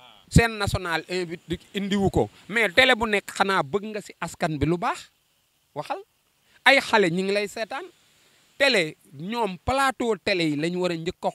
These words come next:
xool parce que keroog bi mu ñëwee naan day fay lamp yi, fayul gat. Waa télé baa fay lamp yi. Barki démb gis nga fi ñaari nit yu toog si plateau di xeex. Waxal. Xeexuñu ñoo monté mise en scène bi. Waxal rek.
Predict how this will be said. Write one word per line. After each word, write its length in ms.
xool 260
parce 160
que 100
keroog 320
bi 120
mu 100
ñëwee 260
naan 240
day 240
fay 160
lamp 300
yi, 180
fayul 380
gat. 160
Waa 220
télé 240
baa 180
fay 220
lamp 260
yi. 160
Barki 240
démb 300
gis 100
nga 140
fi 100
ñaari 340
nit 200
yu 100
toog 240
si 80
plateau 500
di 140
xeex. 320
Waxal. 220
Xeexuñu 440
ñoo 220
monté 320
mise 260
en 140
scène 260
bi. 100
Waxal 260
rek. 120